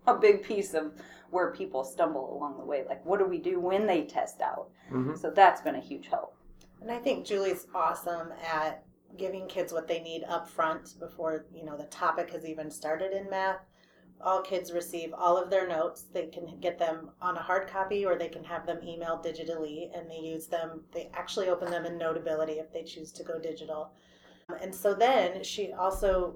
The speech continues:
Speaker 3: after she gets all the pre-tests and figures out who's tested out of each lesson, each kid gets a little quarter sheet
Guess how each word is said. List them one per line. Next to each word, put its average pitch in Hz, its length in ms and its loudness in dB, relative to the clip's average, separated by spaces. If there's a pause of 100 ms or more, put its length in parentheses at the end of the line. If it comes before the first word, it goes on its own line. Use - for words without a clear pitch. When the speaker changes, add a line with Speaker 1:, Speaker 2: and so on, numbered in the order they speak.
Speaker 3:
after 180 300 -8
she - 160 -12
gets 190 200 -2
all 190 120 6
the 185 100 2
pre-tests 180 600 -2
and 170 220 -8 (180)
figures 180 340 -4
out 175 240 0
who's 196 240 -6
tested 180 400 -2
out 170 180 4
of 160 80 -6
each - 220 -12
lesson, 175 460 -2
each 175 320 -8
kid 220 320 -6
gets 175 240 -4
a 175 80 -4
little 180 240 0
quarter 202 340 2
sheet 170 420 -8